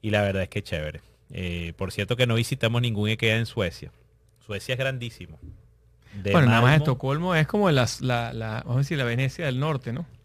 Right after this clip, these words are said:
Speaker 1: Sí, sí,
Speaker 2: Tiene
Speaker 1: Estocolmo es
Speaker 2: cientos
Speaker 1: muy
Speaker 2: de
Speaker 1: bonito, precioso, la verdad. Eh, es una ciudad
Speaker 2: Además,
Speaker 1: grande.
Speaker 2: para entrar a la ciudad tienes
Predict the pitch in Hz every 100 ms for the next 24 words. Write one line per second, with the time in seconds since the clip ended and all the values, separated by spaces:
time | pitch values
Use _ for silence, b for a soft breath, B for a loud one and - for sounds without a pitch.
0 | _ - 147 104 90 107 - 101 120 127
1 | 143 139 131 139 110 104 95 98 - 82
2 | - 92 - 92 87 85 87 90 b b
3 | b b 90 87 82 82 82 90 98 -
4 | 90 87 127 98 147 135 151 139 139 -
5 | 139 123 123 143 165 156 143 135 139 -
6 | -